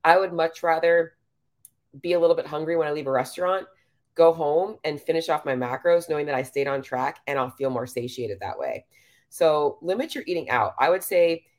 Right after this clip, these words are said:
if it's a social meal, one to two meals a week. Uh, if you're really trying to dial in your fat loss, really prioritizing the right types of nutrients at those meals.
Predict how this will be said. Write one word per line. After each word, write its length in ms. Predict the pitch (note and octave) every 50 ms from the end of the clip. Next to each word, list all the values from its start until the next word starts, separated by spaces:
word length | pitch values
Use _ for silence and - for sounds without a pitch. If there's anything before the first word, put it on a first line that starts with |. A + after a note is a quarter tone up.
| _
if 120 | - E3+ E3+
it's 120 | E3+ E3
a 40 | D#3+
social 400 | D#3 - F#3+ G3 G#3 - G#3 G3
meal, 360 | G3 G3 G3 F#3+ F#3+ F#3 E3
one 160 | D#3+ D#3+ E3
to 80 | F3 E3+
two 160 | E3+ - F3
meals 220 | E3 E3 D#3+ D3+ D3
a 60 | C3+
week. 320 | D#3 F3+ F#3 F3+ - _ _ _ _ _ _ _ -
Uh, 120 | - D#3 -
if 100 | D#3+ -
you're 100 | D#3 C#3+
really 200 | E3 E3+ F3+ E3+
trying 160 | - F#3 E3+
to 60 | E3
dial 180 | E3 D#3 D#3 E3
in 80 | D#3+
your 100 | D#3 D3
fat 260 | D3 - D#3 D3 C#3+ -
loss, 340 | D3+ D3 C#3+ - - -
really 200 | E3 E3 E3 D#3+
prioritizing 600 | D#3+ - E3 D3 D3 D3 C#3+ - C#3+ C#3 C#3 C#3+
the 80 | C#3 C3
right 180 | C#3 C#3+ C3+ -
types 240 | - C3+ C3 -
of 100 | C3+ B2+
nutrients 440 | C3 C3 C3 B2+ - C3 B2 B2+ - -
at 160 | A2 - -
those 200 | A#2+ A#2 B2 B2
meals. 360 | A#2+ G#2 - - - - -